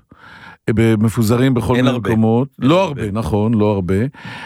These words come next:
Speaker 1: אתה מתרגש, וגם אני, אני אמנם לא היה לי אירוע נפשי, אבל כשהייתי עם, עם אביגיל בב-, בטיול בת מצווה שלה בקולוסיאום, זה, זה מטורף, אתה רואה גם את המימדים.
Speaker 2: הוא נבנה
Speaker 1: אגב,
Speaker 2: מכסף יהודי.
Speaker 1: אתה, אתה,
Speaker 2: הוא
Speaker 1: אתה
Speaker 2: נבנה
Speaker 1: יודע,
Speaker 2: מהכסף
Speaker 1: אתה יודע,
Speaker 2: של היהודים.
Speaker 1: אתה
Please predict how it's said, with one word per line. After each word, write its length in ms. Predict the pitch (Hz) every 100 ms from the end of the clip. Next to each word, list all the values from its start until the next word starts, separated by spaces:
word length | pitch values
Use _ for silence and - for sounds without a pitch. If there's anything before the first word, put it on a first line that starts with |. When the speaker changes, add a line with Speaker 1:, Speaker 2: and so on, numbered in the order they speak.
| - - 117
Speaker 1:
אתה 300 | 104 110 110
מתרגש, 760 | 110 110 104 101 165 160 127 110
וגם 340 | 113 107 135
אני, 320 | 160 175 160
אני 140 | 131 127
אמנם 260 | 123 127
לא 60 | 131
היה 80 | 131
לי 100 | 131
אירוע 220 | 123 131
נפשי, 280 | 131 - 180
אבל 140 | 135
כשהייתי 320 | - 123 110
עם, 100 | 131
עם 360 | 120 117 113 113
אביגיל 440 | 101 107 123 123
בב-, 300 | 110 101 104
בטיול 300 | 101 - 117
בת 200 | 110 104
מצווה 280 | 120 98 117
שלה 160 | 98 110
בקולוסיאום, 800 | 101 98 87 98 90 - 127 120
זה, 360 | 90 101 95 90 90 - - -
זה 160 | 104 120
מטורף, 540 | 113 - 139 135 95
אתה 120 | -
רואה 140 | 107 123
גם 140 | 139
את 80 | 123
המימדים. 520 | 117 113 110 104 139
Speaker 2:
הוא 80 | 104
נבנה 320 | 95 98 139
Speaker 1:
אגב, 160 | 202 196
Speaker 2:
מכסף 260 | 139 135
יהודי. 360 | 143 139 131 165
Speaker 1:
אתה, 140 | 127
אתה, 140 | 120 -
Speaker 2:
הוא 80 | 113
Speaker 1:
אתה 140 | 113
Speaker 2:
נבנה 200 | 113 139
Speaker 1:
יודע, 100 | 139
Speaker 2:
מהכסף 260 | 143 131 123
Speaker 1:
אתה 80 |
יודע, 120 | 143 156
Speaker 2:
של 100 | 139
היהודים. 360 | 139 139
Speaker 1:
אתה 60 | 156